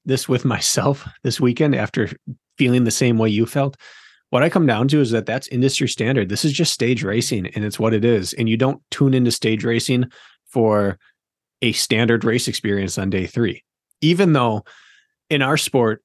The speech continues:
we are, we feel gypped that we didn't get Esther versus Lindsay in a long distance race because they never face each other ever. That's why we're feeling this way. But in normal stage racing, like, this is just what it is.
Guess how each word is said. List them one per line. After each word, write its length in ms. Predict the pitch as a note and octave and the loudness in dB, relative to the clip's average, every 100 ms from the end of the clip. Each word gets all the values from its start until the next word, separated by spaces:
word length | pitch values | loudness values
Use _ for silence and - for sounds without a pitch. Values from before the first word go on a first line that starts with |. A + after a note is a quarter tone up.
| _ _ _ _ _ | _ _ _ _ _
we 280 | - C3 C#3 | -4 0 2
are, 180 | C3+ A#2 | 2 0
we 180 | B2+ C3 | -2 -4
feel 320 | A#2 C3+ B2+ | 0 0 0
gypped 360 | A2 G2+ B2 - | -2 -2 -2 -2
that 140 | B2 | -4
we 100 | A#2 | -2
didn't 240 | A2+ A2+ A2 | 0 2 2
get 180 | A2+ - | 0 0
Esther 320 | G#2+ - A2+ | -6 -2 -2
versus 260 | G2+ F#2+ - | 0 0 0
Lindsay 260 | G2 F#2 | 0 0
in 60 | F#2+ | -2
a 60 | F2+ | -2
long 200 | E2+ F2 | -4 -4
distance 380 | D#2+ - - | -4 -4 -4
race 240 | - - - | -4 -2 -2
because 300 | G#2+ A#2 G#2 | 0 0 0
they 120 | G#2+ | 2
never 280 | G2 G2 F2+ | 2 0 -4
face 320 | - F#2+ - | -2 -2 -2
each 180 | F#2 - | -4 -4
other 180 | F#2 F2 | -2 -2
ever. 280 | F#2+ G2+ A2 | -2 0 0
That's 380 | G2 G#2 A2 - | 2 0 0 0
why 160 | G2 | 0
we're 160 | F2+ F2 | 0 -2
feeling 380 | - F2+ E2 - | -2 -2 -2 -6
this 180 | - | -8
way. 180 | - - - _ _ _ _ - | -10 -12 -16 _ _ _ _ -4
But 120 | B2 | 0
in 80 | A2+ | 2
normal 240 | B2+ C#3+ | 2 2
stage 280 | - D3 A#2 | 2 0 2
racing, 320 | G#2 G2+ G2+ | 0 -2 -4
like, 180 | G2+ G#2 | -6 -4
this 180 | A#2 - | -4 -2
is 100 | C3+ | -2
just 240 | C3 - | -2 -2
what 140 | C#3 B2+ | 0 2
it 100 | A#2+ | 2
is. 340 | D#3+ F2 - | 2 0 -6